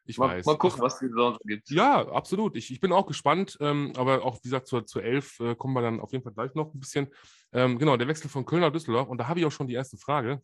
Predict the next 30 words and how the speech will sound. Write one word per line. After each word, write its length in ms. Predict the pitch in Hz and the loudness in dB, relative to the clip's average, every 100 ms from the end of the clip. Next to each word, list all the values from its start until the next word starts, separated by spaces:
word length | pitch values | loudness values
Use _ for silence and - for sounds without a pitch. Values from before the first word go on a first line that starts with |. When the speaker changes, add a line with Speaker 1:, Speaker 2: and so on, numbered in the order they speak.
| - | -6
Speaker 1:
Jetzt 160 | 101 - | -6 -4
geht's 160 | 101 | -4
los. 300 | 104 143 170 | -2 -2 -4
<laughs> 520 | 147 - 139 - 113 - _ - | -8 -4 -4 -2 -4 -6 _ -2
Speaker 2:
Okay, 260 | 135 127 127 | 0 2 -2
okay. 60 | - | 0
Speaker 1:
Ähm, 720 | 113 110 113 110 110 110 110 | 0 2 2 2 0 -4 -6
und 120 | 123 131 | -4 -2
die 60 | |
kommt, 340 | 143 185 - - | 2 0 0 -6
ähm, 260 | 135 131 127 | -4 -2 -2
wie 60 | |
gesagt, 180 | 131 131 | -2 -2
ich 80 | 107 | 0
glaub, 120 | 147 | -2
aus 140 | 139 120 | -2 -4
dem 100 | 110 | -6
Discord. 400 | 156 - 156 156 | -4 0 0 0
Die 60 | |
kommt 220 | - 151 | -2 -2
also 160 | 131 120 | -2 -6
von 160 | 123 120 | -6 -6
diesem, 420 | 113 113 110 - | -4 -4 -4 -6
äh, 180 | 101 98 - _ _ - | -6 -8 -12 _ _ -2
wohlgesagten 800 | 143 147 123 127 127 117 98 95 | 0 0 0 0 0 -6 -4 0
Ben 340 | 139 190 190 _ | 2 2 -4 _
unterstrich 600 | 143 170 156 - 139 131 - | -6 -4 -4 -4 -8 -8 -6
eins 320 | 120 139 - | -2 -2 -4
sieben 400 | 120 110 120 113 | -12 -12 -8 -8
fünf. 420 | - 123 87 - | -4 -6 -6 -12